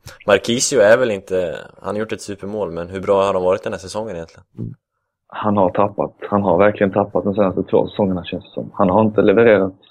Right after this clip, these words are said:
Speaker 3: Han har inte blivit den Furio-klassen som man förväntade sig att han skulle vara de här, de här åren, <clears throat> tycker jag.
Speaker 1: Nej. Ja, jag måste hålla med. Jag tycker
Speaker 2: Mm.
Speaker 1: Marquisio, det, det jag har sett,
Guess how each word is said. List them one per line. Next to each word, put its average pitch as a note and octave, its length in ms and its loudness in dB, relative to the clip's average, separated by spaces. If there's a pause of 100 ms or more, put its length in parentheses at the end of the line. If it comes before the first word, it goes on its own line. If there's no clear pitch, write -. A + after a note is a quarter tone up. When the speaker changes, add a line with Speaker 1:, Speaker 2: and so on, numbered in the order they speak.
Speaker 3:
Han G#2+ 160 2
har G#2+ 60 4
inte G#2 120 2
blivit G#2 260 6
den G2 280 2 (1500)
Furio-klassen A2+ 720 4
som A2 120 -2
man G2+ 260 -2 (240)
förväntade G#2+ 480 0
sig G#2 120 -4
att G#2+ 120 -8
han A2 100 -2
skulle A2+ 220 0
vara A2+ 280 4
de G2 140 -2
här, G#2 160 0 (480)
de A#2+ 160 4
här A2 180 4
åren, F#2+ 340 4
<clears throat> D#3 400 2
tycker C#3 200 4
jag. G#2+ 200 4 (720)
Speaker 1:
Nej. G2+ 160 -16 (800)
Ja, F2 80 -4
jag E2+ 120 2
måste A2 180 -4
hålla F#2+ 120 -4
med. G#2 100 -10 (160)
Jag F#2+ 140 -12
tycker - 200 -8
Speaker 2:
Mm. G#2 120 2
Speaker 1:
Marquisio, F#2 440 -8
det, E2+ 420 -4 (200)
det F2+ 80 -8
jag F2+ 80 -6
har F2+ 80 -10
sett, - 280 -14